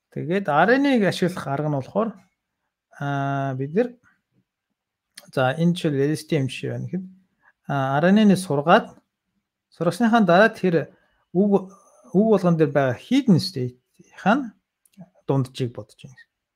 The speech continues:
Embedding биш. Embedding чинь зөвхөн тухайн үгийнхаа утгыг л авч байгаа шүү дээ. А, тэгтэл hidden state чинь болохоор тэр өмнөх бүх тө-, түүх гэх юм уу, те? Ийг өөртөө агуулах чадвартай гэсэн.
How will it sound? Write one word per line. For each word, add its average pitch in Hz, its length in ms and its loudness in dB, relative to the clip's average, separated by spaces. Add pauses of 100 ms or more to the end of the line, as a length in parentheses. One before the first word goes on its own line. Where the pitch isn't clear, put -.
(640)
Embedding 156 560 4
биш. 113 160 -10
Embedding 190 400 2
чинь 185 160 -2
зөвхөн - 240 -6
тухайн 208 320 0
үгийнхаа 165 480 -4 (400)
утгыг 170 400 -4
л 143 80 0
авч 117 160 -10
байгаа 185 80 -6
шүү 185 80 -16
дээ. - 80 -16
А, 117 140 -12
тэгтэл - 260 -14
hidden 220 320 -2
state 185 320 -4
чинь 165 160 -6
болохоор 135 320 -10 (600)
тэр 151 160 -4
өмнөх 196 320 4
бүх - 320 -2 (1700)
тө-, 185 240 -12 (240)
түүх 220 400 0
гэх - 160 -10
юм 139 80 -6
уу, - 60 -18
те? 214 260 -4 (400)
Ийг 151 320 -6 (800)
өөртөө 147 240 -2
агуулах 143 320 0
чадвартай - 560 -14
гэсэн. - 160 -20